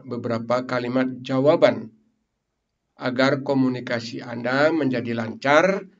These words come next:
bisa menyambungkan antara pertanyaan dengan jawaban. Jangan lupa bahwa beberapa aturan telah Anda pelajari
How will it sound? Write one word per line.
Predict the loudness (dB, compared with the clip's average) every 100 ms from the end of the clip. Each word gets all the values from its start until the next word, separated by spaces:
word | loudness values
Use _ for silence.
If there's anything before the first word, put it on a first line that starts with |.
| _ _ _ _ _ _
bisa | -4 -2 2 4 6
menyambungkan | 4 4 2 0 -2 -2 2 2 2
antara | -6 -4 -2 -2 -2
pertanyaan | -6 -6 -4 -4 -2 -2 -2
dengan | -4 -4 -6 -6
jawaban. | -6 -6 -4 -2 -2 -4 -14 _ _ _ _ _ _ _ _ _ _ _ _ _ -10
Jangan | -6 -4 -6
lupa | -6 0 2 2
bahwa | 0 -2 2 4 4 0 -8 -20 _ _ -12
beberapa | -8 -4 -4 -4 -6
aturan | -6 0 2 2 0
telah | -2 -2 -4
Anda | -6
pelajari | -4 -4 -4 -4 -2 0 0 -2 -6